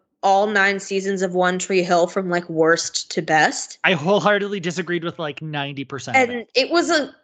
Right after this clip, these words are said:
Speaker 1: I, I have a lot of questions for the person who wrote it, number one. But
Speaker 2: Right?
Speaker 1: number two, like, season three was, like, in the middle.
Speaker 2: Uh-huh.
Speaker 1: And I was like, "Why?"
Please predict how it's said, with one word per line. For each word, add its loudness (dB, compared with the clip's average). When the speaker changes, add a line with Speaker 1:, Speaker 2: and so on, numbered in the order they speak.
Speaker 1:
I, 4
I -2
have -2
a -2
lot 2
of -2
questions -4
for -4
the -2
person -2
who -6
wrote 2
it, -4
number -12
one. -14
But -14
Speaker 2:
Right? 4
Speaker 1:
number 2
two, 0
like, 2
season -2
three -2
was, 0
like, 2
in -8
the -6
middle. 2
Speaker 2:
Uh-huh. 0
Speaker 1:
And 2
I 4
was 0
like, 4
"Why?" -2